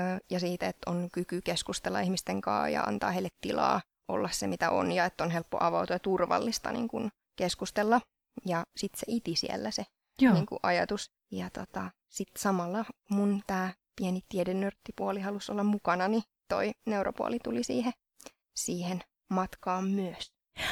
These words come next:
Speaker 2: Aa, ne oli, niinku, tavallaan rinnakkaista, sa-, samanaikaiset prosessit.
Speaker 1: Joo,
Speaker 2: Joo, joo.
Speaker 1: joo.
Speaker 2: Et neurotieteet ja seksologia lähti, niinku, samasta. Onpa kiva.
Speaker 1: Jep.
Speaker 2: Tosi,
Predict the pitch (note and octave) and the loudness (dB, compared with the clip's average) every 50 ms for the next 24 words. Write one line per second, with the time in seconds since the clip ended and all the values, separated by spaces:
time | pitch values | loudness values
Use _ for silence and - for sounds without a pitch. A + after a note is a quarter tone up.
0 | - - - D#4 E4 F4 E4+ D4+ C4 C4 B3+ B3+ B3+ B3 B3 A#3+ - A#3+ - C4 | 0 4 6 6 8 8 10 10 10 10 10 12 12 12 10 10 8 6 6 8
1 | B3 B3 B3+ B3 B3+ B3+ D4 C#4+ G#3+ F#3 F3+ - - D3+ E3 - G#3 G#3 - - | 8 8 8 8 8 8 8 8 8 6 6 6 6 6 6 8 6 6 8 6
2 | A#3 A#3 A3 C4 A#3+ G#3+ G3 F#3+ F#3+ F#3+ F#3 F3 - - D#3 D#3+ - - - - | 6 6 8 8 10 10 10 10 10 8 8 6 6 4 2 2 2 0 -2 -2
3 | - - - E3+ F#4 D#4+ G#3 F#3 D#3+ F#3 - - G#3 E3 D#3+ F3+ C4 C#4+ G3 F3 | -2 0 4 6 6 8 6 8 8 8 8 10 10 8 8 8 6 6 8 10
4 | A#3+ A#3+ A#3+ G#3+ G#3+ F#3 - G3 F3+ F3+ - F#3+ F3+ F3+ F3+ F#3+ F3+ - - G3 | 10 12 12 10 8 8 8 8 6 6 6 6 4 6 6 4 4 6 4 4
5 | - - G3+ F3 E3+ E3 F3 E3+ E3+ E3+ E3+ E3 - _ _ _ _ - G3 F#3 | 4 4 4 4 6 4 4 4 6 6 6 6 4 _ _ _ _ 4 6 6
6 | E3 - G3+ F3+ F#3 F3+ - F#3+ - - G#3+ G3+ F3 D3 D#3 - - - D#3+ E3 | 6 6 6 6 6 6 6 4 4 4 4 6 6 4 2 0 0 0 0 0
7 | - _ _ _ - - C#4 C4+ C4+ C4 B3+ B3 - - C#4 B3+ F#3+ B3 A3+ - | -2 _ _ _ 6 10 10 12 12 10 8 6 4 6 6 8 8 8 6 4
8 | - - _ _ _ - C4 B3+ - G#3 F3+ | 2 0 _ _ _ 2 2 4 6 6 4